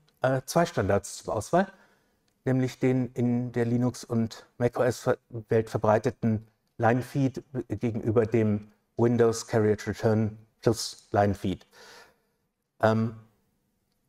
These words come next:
auch da müssen wir uns überlegen, wie wir da einen Standard herstellen, um die Daten weiter nutzen zu können, ohne da Probleme zu machen oder das Betriebssystem des Benutzers zu verraten. Ähm,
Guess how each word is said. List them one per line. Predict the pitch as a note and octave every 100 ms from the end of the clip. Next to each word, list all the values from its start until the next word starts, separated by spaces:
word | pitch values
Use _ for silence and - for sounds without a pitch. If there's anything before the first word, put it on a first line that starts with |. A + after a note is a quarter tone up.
| _ -
auch | A#2
da | C#3+ C3 C#3+ -
müssen | B2+ - A#2
wir | A#2
uns | A2+
überlegen, | A2 G#2 A2+ C3 A#2+ A#2+
wie | G#2+
wir | A2
da | G#2
einen | F#2 G2
Standard | - A2 G2 -
herstellen, | A2 - A#2 A2
um | G#2 G2
die | G#2
Daten | G2 G2 G#2 G2 - _ _ _
weiter | G#2+ G2 G#2+
nutzen | G2+ - G2+
zu | -
können, | - B2 D#3 D3 -
ohne | G#2+ G#2+ G#2 G#2 - _ _ _ _ _ _ _ _
da | G2
Probleme | - G#2 A2 G#2 G2+
zu | A#2
machen | G#2 - G2+
oder | G2 F#2+ G2
das | G2 -
Betriebssystem | G#2 - G#2 G2 - G2+
des | G2+
Benutzers | - G#2 G2+ G2+ -
zu | -
verraten. | F#2+ F2+ D#2+ - F2 - _ _ _ _ _ _ _ _ _ _ _ _ _ _ _ _ _ _ _ _ _ _
Ähm, | A#2 A2+ A#2+